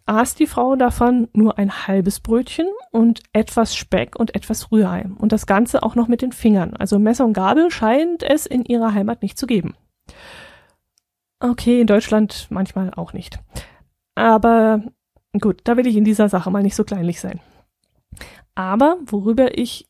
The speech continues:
innerlich den Kopf geschüttelt habe, war die Tatsache, dass sie von den Lebensmitteln nur maximal ein Drittel gegessen hat.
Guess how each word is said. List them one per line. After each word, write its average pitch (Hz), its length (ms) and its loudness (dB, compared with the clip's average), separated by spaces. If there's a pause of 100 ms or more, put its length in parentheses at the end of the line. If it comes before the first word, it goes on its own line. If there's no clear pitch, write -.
innerlich 302 520 2
den 220 120 -2
Kopf - 200 -6
geschüttelt 269 460 -4
habe, 294 300 0 (380)
war 208 320 0
die 262 140 2
Tatsache, 285 760 -4 (220)
dass 233 320 0
sie 269 400 2
von 240 420 0
den 202 240 2
Lebensmitteln 226 920 0 (1500)
nur 233 280 4
maximal 214 1500 -2 (760)
ein 262 260 4
Drittel 233 460 -2
gegessen 202 500 0
hat. - 300 -14